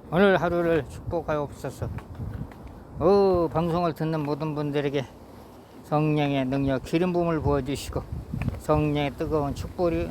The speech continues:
축복의 불이 부어지게끔 도와주시고, 영적 질병, 육적 질병 치료되는 사람이 있게끔 하나님 역사하여 주시옵소서. 예수님의 이름으로 기도를 드립니다. 아멘. 할렐루야.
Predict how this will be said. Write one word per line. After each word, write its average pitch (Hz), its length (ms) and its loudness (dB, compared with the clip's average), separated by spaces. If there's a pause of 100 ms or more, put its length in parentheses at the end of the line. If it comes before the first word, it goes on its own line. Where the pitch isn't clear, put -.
축복의 160 440 0
불이 151 260 0 (640)
부어지게끔 139 600 2
도와주시고, 135 640 -2 (1160)
영적 151 360 2
질병, 147 280 0
육적 143 380 -2
질병 139 280 0 (140)
치료되는 160 540 2
사람이 143 360 -2
있게끔 135 480 -6 (120)
하나님 135 340 -2 (120)
역사하여 143 1040 0
주시옵소서. 135 680 -8 (680)
예수님의 147 500 2
이름으로 139 360 2
기도를 139 400 -6
드립니다. 127 460 -6
아멘. 123 320 -2
할렐루야. 131 680 0